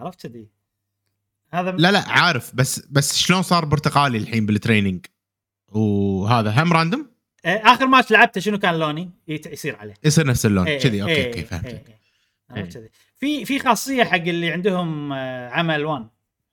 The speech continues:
Speaker 1: إن تخلي،
Speaker 2: أوكي.
Speaker 1: تخلي لونين واضحين ضد بعض وخلاص، وما
Speaker 2: إيه.
Speaker 1: تغير طول اللعبة. بالأوبشنز.
Speaker 2: أوكي.
Speaker 1: إيه، إيه،
Speaker 2: أوكي.
Speaker 1: إيه، عشان،
Speaker 2: مم، مم،
Speaker 1: عشان
Speaker 2: مم.
Speaker 1: يقدرون يلعبون. زين، تكلمنا وايد عن المالتي بلاير، عن السوالف هذه. الحين خلينا نتكلم عن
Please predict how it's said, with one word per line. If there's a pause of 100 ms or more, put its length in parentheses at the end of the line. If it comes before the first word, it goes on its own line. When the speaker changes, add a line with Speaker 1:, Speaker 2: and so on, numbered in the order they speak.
(440)
Speaker 1:
إن (240)
تخلي،
Speaker 2:
أوكي.
Speaker 1:
تخلي
لونين
واضحين
ضد
بعض (460)
وخلاص،
وما
Speaker 2:
إيه.
Speaker 1:
تغير
طول
اللعبة. (960)
بالأوبشنز.
Speaker 2:
أوكي.
Speaker 1:
إيه،
إيه،
Speaker 2:
أوكي.
Speaker 1:
إيه،
عشان،
Speaker 2:
مم،
مم،
Speaker 1:
عشان
Speaker 2:
مم.
Speaker 1:
يقدرون
يلعبون. (800)
زين، (440)
تكلمنا
وايد
عن
المالتي
بلاير،
عن
السوالف
هذه.
الحين
خلينا
نتكلم
عن